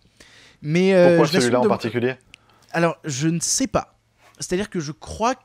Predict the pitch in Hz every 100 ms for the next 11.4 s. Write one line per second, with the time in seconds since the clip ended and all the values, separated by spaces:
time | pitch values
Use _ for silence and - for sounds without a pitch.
0 | _ - 170 190 208 156 139 - 233 220
1 | 151 156 139 170 170 175 196 180 131 123
2 | 139 175 175 190 175 131 127 120 139 196
3 | 220 - 208 175 208 247 _ - _ _
4 | - 123 120 117 120 127 180 185 147 143
5 | 147 160 - - 156 - 165 165 139 143
6 | 156 170 143 123 123 139 151 165 160 127
7 | 160 - 113 98 85 _ _ _ - 110
8 | 151 113 117 123 117 156 170 202 151 123
9 | - 151 135 113 110 107 - - 123 113
10 | 117 110 110 127 117 - - - 143 127
11 | 117 - 101 107